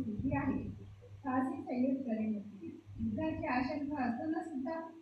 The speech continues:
माननीय डॉक्टर बी आर आंबेडकर, ईशान्य,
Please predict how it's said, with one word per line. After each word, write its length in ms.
माननीय 600
डॉक्टर 380
बी 160
आर 180
आंबेडकर, 540
ईशान्य, 520